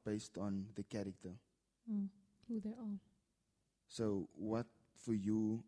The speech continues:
Speaker 1: are the dangers, or what for you stands out by that particular statement?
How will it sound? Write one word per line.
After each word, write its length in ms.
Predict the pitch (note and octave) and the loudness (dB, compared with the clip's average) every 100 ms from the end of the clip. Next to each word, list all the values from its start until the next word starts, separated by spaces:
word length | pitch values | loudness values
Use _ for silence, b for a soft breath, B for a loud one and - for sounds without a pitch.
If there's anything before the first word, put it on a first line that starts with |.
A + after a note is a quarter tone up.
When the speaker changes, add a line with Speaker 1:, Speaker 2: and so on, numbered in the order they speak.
| - | -6
Speaker 1:
are 100 | G2 | -4
the 100 | G2 | -4
dangers, 640 | - G2 G#2+ G#2 G2+ - | -2 0 0 0 -4 -4
or 60 | G2 | -4
what 180 | F#2+ - | -4 -4
for 140 | A2 | -2
you 360 | G2 F#2+ F#2+ F#2+ _ | 0 2 0 -4 _
stands 380 | - - G2+ F#2+ | -12 -4 -4 -4
out 180 | G#2 G2 - _ _ _ _ _ _ _ | -4 -6 -6 _ _ _ _ _ _ _
by 280 | G2+ F#2+ F2+ E2+ | -6 -4 -4 -4
that 160 | F#2+ - _ | -6 -8 _
particular 580 | G2+ - G#2+ G#2 F#2+ F#2 | -6 -4 -6 -4 -4 -4
statement? 540 | - - G2 - E2+ | -8 -4 -4 -4 -8